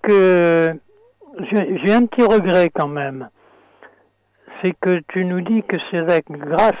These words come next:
à un livre que tu avais offert à, à Chirac, que finalement,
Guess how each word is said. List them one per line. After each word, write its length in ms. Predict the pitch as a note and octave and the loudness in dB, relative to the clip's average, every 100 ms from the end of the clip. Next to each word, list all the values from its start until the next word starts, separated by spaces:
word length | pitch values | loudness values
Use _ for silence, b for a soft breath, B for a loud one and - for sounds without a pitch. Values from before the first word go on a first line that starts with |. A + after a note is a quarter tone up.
| E3 | -2
à 340 | D#3+ D#3 D#3 | 0 2 0
un 60 | F3 | 0
livre 600 | F#3+ G3+ D#3 C#3+ D3 - B B B B B B _ _ | 0 0 0 -2 -2 -4 B B B B B B _ _
que 100 | - | -10
tu 160 | D#3 E3 | -6 -2
avais 200 | D#3 D3 | 0 0
offert 440 | D3+ - E3+ D#3 | -2 -2 0 0
à, 320 | C3 B2 A2+ A2+ _ _ _ _ _ _ _ _ - _ _ _ _ b b b b b _ _ _ _ _ _ _ _ _ _ - | 0 -2 -2 -6 _ _ _ _ _ _ _ _ -20 _ _ _ _ b b b b b _ _ _ _ _ _ _ _ _ _ -12
à 100 | B2+ - | -10 -6
Chirac, 540 | E3 E3+ A#3 - E3+ - _ A#3 A#3 A3+ G3+ _ _ _ | 0 2 2 0 -8 -16 _ -20 -20 -20 _ _ _ _
que 240 | - F3 E3+ - | -2 -2 -2 -4
finalement, 720 | F#3+ F3+ F3+ F#3 A3+ A#3 - | -4 -2 -2 0 2 2 -2